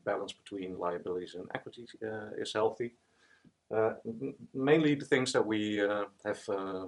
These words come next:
seen, uh, in the previous information pieces. But you may also want to compare the balance to expectations, or you may want to compare it to earlier years, or you may want to compare it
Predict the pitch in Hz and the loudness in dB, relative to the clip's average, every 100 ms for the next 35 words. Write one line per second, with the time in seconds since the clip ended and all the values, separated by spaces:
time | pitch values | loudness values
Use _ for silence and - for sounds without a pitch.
0 | 95 - - 95 95 101 98 95 98 92 | -12 -10 -6 -4 -6 -10 -14 -12 -8 -2
1 | 92 95 _ 117 98 98 107 - 98 98 | -2 -2 _ -4 -2 -4 -4 -6 -4 -4
2 | - 85 180 - - - _ _ _ _ | -4 -10 -14 -14 -12 -12 _ _ _ _
3 | _ 160 190 185 165 147 - 139 135 120 | _ 6 8 8 10 8 8 6 6 4
4 | 113 120 117 - - - 113 127 120 104 | 4 2 -4 -6 -6 0 2 6 6 4
5 | - 110 127 - - 95 - - - - | 0 -2 -2 -4 -4 -4 -2 -6 -6 -10
6 | - 170 185 - - - _ _ _ _ | 4 4 4 -2 -6 -8 _ _ _ _
7 | _ _ 107 107 110 110 92 98 101 110 | _ _ 10 10 8 4 4 4 2 -6
8 | 104 - - 101 90 104 - - 110 104 | -10 -6 -4 0 2 0 -4 2 4 4
9 | 95 92 110 160 - - - _ _ _ | 4 2 2 2 0 -6 -12 _ _ _
10 | _ 101 92 95 101 92 92 95 - - | _ 2 4 4 2 0 0 0 -6 -14
11 | - 104 95 95 | 0 4 4 2